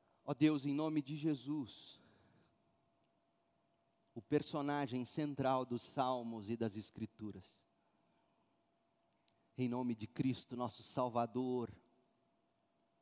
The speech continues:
o nosso profeta, sacerdote e rei,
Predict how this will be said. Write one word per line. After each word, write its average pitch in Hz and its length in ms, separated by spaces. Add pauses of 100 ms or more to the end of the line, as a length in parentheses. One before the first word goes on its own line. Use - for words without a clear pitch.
(1160)
o 117 60
nosso 127 320
profeta, 120 920 (720)
sacerdote 131 1000
e 117 40
rei, 135 520